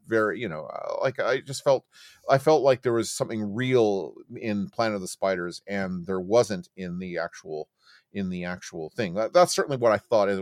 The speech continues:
as a fourteen-year-old, um, when I, when I, when,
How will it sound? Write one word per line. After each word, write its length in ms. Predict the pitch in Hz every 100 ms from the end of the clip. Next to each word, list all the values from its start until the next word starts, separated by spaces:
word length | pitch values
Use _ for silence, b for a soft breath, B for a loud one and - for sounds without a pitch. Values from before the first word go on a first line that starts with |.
| 85
as 160 | 87 92
a 40 | 87
fourteen-year-old, 800 | - 107 - 151 69 64 - _ -
um, 320 | 87 78 82
when 100 | 78
I, 60 | 76
when 480 | 76 82 101 87 78
I, 140 | 76 - -
when, 160 | 90